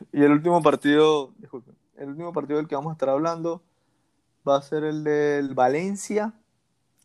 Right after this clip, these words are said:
contra el Madrid. Mm, aunque sea un partido, un buen partido en papel, el Valencia no está muy bien esta temporada y, y, ah, necesitan los tres puntos,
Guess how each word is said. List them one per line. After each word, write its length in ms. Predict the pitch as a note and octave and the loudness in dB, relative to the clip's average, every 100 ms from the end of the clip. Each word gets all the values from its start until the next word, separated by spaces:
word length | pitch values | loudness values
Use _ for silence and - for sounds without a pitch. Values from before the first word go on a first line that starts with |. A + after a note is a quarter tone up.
| _ | _
contra 520 | - D3 D3+ D#3 D#3 | -2 -2 -2 -4 -4
el 420 | - C#3 D3+ D3+ - _ _ _ | -2 -2 0 -2 -10 _ _ _
Madrid. 500 | - A#2+ A2+ A2+ A#2 - _ _ _ _ _ _ _ _ _ _ _ _ _ _ _ _ _ _ _ _ A3+ | -6 -2 0 -2 -4 -8 _ _ _ _ _ _ _ _ _ _ _ _ _ _ _ _ _ _ _ _ -14
Mm, 560 | D3 D3 C#3+ C3+ C3+ C3 _ _ - | -10 -8 -8 -6 -8 -10 _ _ -2
aunque 320 | C#3+ D3 E3 | 0 4 2
sea 440 | D#3 - - E3 E3+ | 0 -4 -4 -2 -2
un 180 | F#3+ F#3+ | -4 -4
partido, 640 | F#3 F3+ F3+ F3 F3 E3+ | -2 -2 -4 -2 0 -2
un 200 | E3+ E3 | -8 -2
buen 180 | E3 E3 | -2 0
partido 320 | D#3+ E3+ E3 | -2 0 -2
en 60 | E3 | 0
papel, 440 | C#3+ - D#3+ - _ _ _ _ _ | 0 2 0 0 _ _ _ _ _
el 120 | C3 C3+ | 4 4
Valencia 420 | C3 C3 - D3 | 4 -4 -10 -10
no 360 | D3 D3 D3 | -8 -8 -8
está 180 | C#3+ - | -8 -10
muy 160 | C#3+ C#3 | -10 -10
bien 100 | C#3+ | -10
esta 120 | D3 C#3+ | -10 -10
temporada 640 | C#3+ C3+ C#3+ D#3+ D#3+ D#3 | -6 0 4 4 2 0
y, 340 | C3+ B2 A2+ A#2 _ _ _ _ _ _ _ _ _ _ _ | -4 -6 -8 -14 _ _ _ _ _ _ _ _ _ _ _
y, 340 | B2 A#2+ A2+ - _ - | -8 -6 -8 -12 _ -10
ah, 180 | - - | -10 -8
necesitan 560 | C3+ C#3 D3+ F#3 G3+ G3 | 0 0 2 2 4 4
los 100 | E3 | 2
tres 140 | D#3+ | -2
puntos, 380 | E3 C3+ A2+ | -4 -6 -8